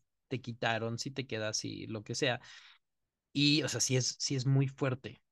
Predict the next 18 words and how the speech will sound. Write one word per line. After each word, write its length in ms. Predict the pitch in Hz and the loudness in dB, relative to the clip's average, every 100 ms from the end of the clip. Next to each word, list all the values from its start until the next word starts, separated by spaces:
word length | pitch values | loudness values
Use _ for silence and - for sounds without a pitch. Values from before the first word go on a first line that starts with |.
| _ - | _ -12
¿no? 120 | 110 | -12
O 40 | |
sea, 160 | - 113 | -8 -10
sí 220 | - 120 | -4 -2
es, 200 | 117 - 131 | -2 -2 -6
este, 1300 | - - 120 113 110 107 107 104 104 107 113 104 - - - | -8 -4 -2 0 0 -2 -2 -2 -4 -4 -4 -6 -10 -14 -10
o 40 | |
sea, 100 | 127 | -4
sí 180 | - 143 | -2 -2
deja, 460 | 131 123 123 104 - _ - | 0 -2 -4 -8 -14 _ -14
¿no? 200 | 113 120 | -12 -6
Como 240 | 113 110 | -6 -4
una 200 | 113 120 | -4 -4
marca, 340 | 113 107 104 135 | -4 -4 -2 -2
y 40 | |
además 320 | 107 110 107 | -2 -4 -6
por 340 | - 131 127 131 - | -6 -4 -4 -6 -12
el, 280 | 120 110 | -10 -8